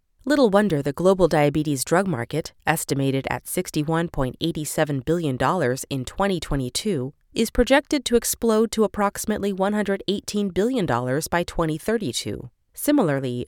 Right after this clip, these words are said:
product sales for obesity drugs are forecast to reach one hundred billion dollars within a decade, and the most promising drugs at the head of the pack are G L P one agonists. With each new study, the horizon of G L P one's therapeutic potential expands,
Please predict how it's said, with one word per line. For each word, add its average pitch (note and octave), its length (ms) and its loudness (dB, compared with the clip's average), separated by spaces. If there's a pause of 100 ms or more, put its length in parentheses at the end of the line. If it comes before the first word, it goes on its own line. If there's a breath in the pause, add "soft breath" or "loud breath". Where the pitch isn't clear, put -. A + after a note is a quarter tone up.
product C#4+ 360 2
sales F#3 320 2
for D#3 120 -2
obesity E3+ 520 0
drugs C3 440 -2
are C#3 120 -2
forecast F3 640 0
to D#3+ 100 -2
reach D3 300 -4
one D3 180 0
hundred G#3 320 0
billion G3 300 0
dollars B2+ 500 0
within D3 220 0
a C#3 80 -2
decade, - 480 -4 (200)
and D3 140 -2
the D3+ 60 0
most E3 260 0
promising B3 480 0
drugs B2+ 480 -4
at C#3+ 100 -6
the B2+ 60 -2
head F3 240 -2
of D3 120 -2
the C#3+ 80 -8
pack D#3 420 -4 (100)
are E3+ 140 2
G A3 180 -2
L A#3+ 120 2
P F#3+ 180 -2
one D#3 220 0
agonists. B2 640 -8 (600)
With F#3 160 0
each - 300 0
new G3+ 160 2
study, B2+ 540 -2
the F#3 80 -2
horizon A#3 480 4
of D3 160 0
G F#3 180 0
L G3+ 100 4
P G3+ 220 0
one's E3 320 0
therapeutic F#3+ 580 0
potential E3+ 520 -2
expands, - 720 -2